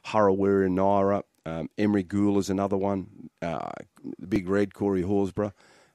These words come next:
Um, these are young guys that now need to take that next step and become real strong leaders within the group. And if they get that improvement,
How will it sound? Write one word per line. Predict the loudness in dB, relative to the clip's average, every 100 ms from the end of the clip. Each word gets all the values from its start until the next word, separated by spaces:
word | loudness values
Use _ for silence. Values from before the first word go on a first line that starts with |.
| -6
Um, | -4 -4 0
these | 2 2 2
are |
young | 0 0 0
guys | 0 2 2 0
that | -4
now | -6 -4 -4
need | -2 -4 -6
to |
take | -8 -6 -6
that | -4 -6 -4
next | -8 -6
step | -6 -4 -6 -10 -20 -20 -10
and |
become | -6 -4 -2 0 0
real | 2 2
strong | 0 -2 0 0 -2
leaders | 0 0 -2 -4
within | -4 -4
the | -4
group. | -6 -6 -4 -6
And |
if | -4
they | -4 -2
get | 0 -2 _ -20 -20 -20 _ _
that | 2 4
improvement, | 4 0 0 6 6 6 2 -4 -4